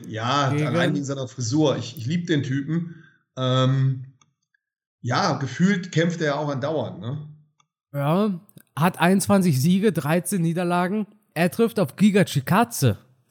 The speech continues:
Speaker 1: Das wird ein richtig geiler Kampf im Stand, wobei, äh,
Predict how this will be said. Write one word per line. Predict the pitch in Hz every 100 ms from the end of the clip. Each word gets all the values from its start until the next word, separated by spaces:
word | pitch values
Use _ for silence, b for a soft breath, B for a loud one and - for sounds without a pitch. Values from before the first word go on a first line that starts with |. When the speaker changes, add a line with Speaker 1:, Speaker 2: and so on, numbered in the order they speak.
| _ _ _ _ _ _ _ _ _ _
Speaker 1:
Das | 123 113
wird | 127 143
ein | 156 139 123
richtig | 160 - 160 -
geiler | 156 151
Kampf | 139 139 160 156 -
im | - 139 131 123 113 110 - _ _ _ _
Stand, | - - - 127 165 240 - - b b b _
wobei, | 139 117 123 143 170 180 180 - _ _ _ _ _
äh, | 139 135 135 135 135 127